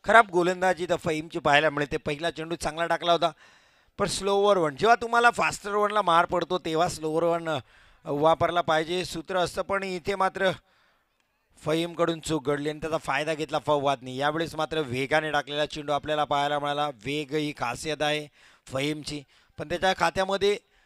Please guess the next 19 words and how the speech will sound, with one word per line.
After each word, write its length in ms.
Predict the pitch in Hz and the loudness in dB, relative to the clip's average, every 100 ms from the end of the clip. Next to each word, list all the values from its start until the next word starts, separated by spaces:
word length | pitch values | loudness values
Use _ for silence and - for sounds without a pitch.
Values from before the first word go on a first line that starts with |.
| _ _ _ _ _ _ _ _ _ | _ _ _ _ _ _ _ _ _
त्याच्या 200 | 160 139 | -8 2
भात्यामध्ये 480 | 170 202 196 202 208 | 2 2 -2 2 2
आणखीन 400 | 196 202 233 226 | 2 0 -8 -6
अशी 180 | 175 | -6
दोन 220 | 202 196 185 | -2 -2 0
चार 180 | 202 | 2
अस्त्र 260 | 175 151 165 | 2 0 -2
आहेत. 160 | 151 143 | -2 -2
अर्थात 260 | 135 156 | -2 -2
स्लोवर 400 | - 147 147 151 | -2 0 2 4
वन 180 | 160 156 160 | 2 -2 -4
तो 60 | 156 | -4
टाकू 280 | 139 143 151 | -2 -4 -4
शकतो, 300 | 156 - 151 | -10 -8 -6
एक 200 | 147 147 | -6 -6
लेग 160 | 147 - | -10 -10
स्पिन 240 | 139 165 | -14 -8
टाकू 220 | 151 139 | -6 -6
शकतो, 360 | 139 143 123 | -8 -10 -8